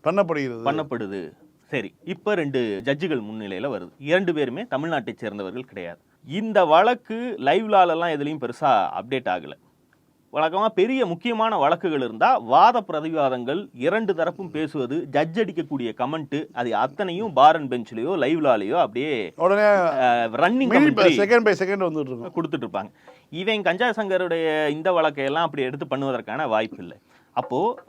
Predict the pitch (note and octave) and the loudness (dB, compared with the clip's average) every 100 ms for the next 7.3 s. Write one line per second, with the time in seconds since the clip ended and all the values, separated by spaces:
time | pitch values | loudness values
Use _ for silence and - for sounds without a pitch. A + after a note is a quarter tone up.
0 | - B3+ C#4 G#3 C#3+ B2 C3+ A2+ C3+ G3 | -6 6 6 6 0 -2 -2 -2 -2 -2
1 | G#3 G#2 A2+ G#2+ F#2 F2+ - C3+ A2 D#3+ | -2 -4 -6 -10 -12 -12 -6 -6 -6 -12
2 | - _ - C#3+ G#3 A3+ A3 B3+ A#2+ D3+ | -16 _ -16 -8 -2 -2 -2 -4 -4 0
3 | B3+ C4 A#3 G#3 G#3+ D#3+ F3 G3 E3+ C#3 | -2 -2 0 0 -2 -8 -6 -6 -8 -10
4 | C#3 D3+ C3+ C3 C#3 B2 A2+ G2+ G2 G2 | -10 -8 -6 -6 -8 -10 -6 -6 -6 -10
5 | - _ _ - C#3 D#3+ D#3 B2+ B2 - | -14 _ _ -8 -6 -4 -6 -4 -6 -10
6 | G#3 B2+ D3 F#3+ E3+ A2 F#2+ - - C#3 | -6 -6 -4 -2 -2 0 -2 -6 -10 -8
7 | G2+ G#1+ | -8 -10